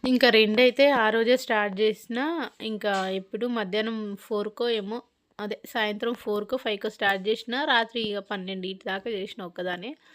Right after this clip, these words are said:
అదొకటి ఇంకా నించోనే చేయాలి కదా,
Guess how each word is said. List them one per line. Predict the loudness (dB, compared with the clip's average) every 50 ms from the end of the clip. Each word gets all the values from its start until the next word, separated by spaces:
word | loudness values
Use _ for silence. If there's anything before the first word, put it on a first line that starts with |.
| -20 -20 -20 -20 -20 _ -8 -6
అదొకటి | -4 -4 -4 -2 -4 -4 -4 -4
ఇంకా | -6 -4 -4 -4
నించోనే | -4 -4 -6 -6 -4 -4 -4 -2 -2 -2
చేయాలి | -2 -2 -2 -2 -2 -4 -4 -4 -4 -4
కదా, | -4 -4 -6 -8